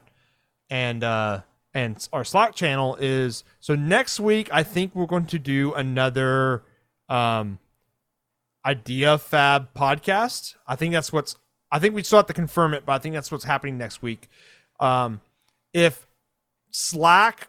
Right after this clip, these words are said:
or Twitch chat or Twitter or whatever, our, our, our community comes up with some ideas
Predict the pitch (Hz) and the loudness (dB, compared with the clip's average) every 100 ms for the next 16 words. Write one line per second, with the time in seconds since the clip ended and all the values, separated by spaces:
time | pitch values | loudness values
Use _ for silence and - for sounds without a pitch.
0 | - 170 165 156 147 135 - 220 - 196 | 0 4 6 6 4 0 0 0 0 2
1 | 160 156 - _ _ _ 170 139 - 147 | 4 2 -2 _ _ _ -4 -2 -2 -2
2 | 139 139 131 117 120 117 110 107 - - | 2 2 0 0 0 -2 -4 -8 -8 -4
3 | 147 - 196 180 180 180 170 180 156 120 | -2 2 2 4 2 2 2 2 2 -2
4 | 113 107 _ _ _ _ - 196 180 175 | -8 -10 _ _ _ _ 0 2 4 0
5 | 175 165 175 151 151 139 143 151 202 - | 0 -4 -2 0 0 0 2 2 0 -6